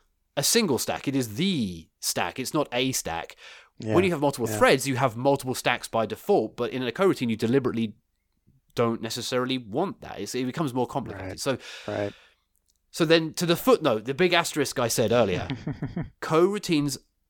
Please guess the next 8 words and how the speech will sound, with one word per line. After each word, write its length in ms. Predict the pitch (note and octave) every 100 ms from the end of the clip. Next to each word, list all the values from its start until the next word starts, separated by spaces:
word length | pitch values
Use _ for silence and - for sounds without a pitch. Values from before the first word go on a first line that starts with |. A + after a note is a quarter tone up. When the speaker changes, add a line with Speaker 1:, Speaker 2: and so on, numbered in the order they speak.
| -
Speaker 1:
are 240 | C#3+ E3+
now 280 | D#3+ D3 C#3
here 540 | A#2+ F#3+ A3 G2 A2
for 200 | B2 -
C 160 | A2+ B2+
plus 220 | - G#2
plus, 520 | - A2+ F2+ - - - _ _ _ _ - -
but 500 | F#3+ A2 A2 -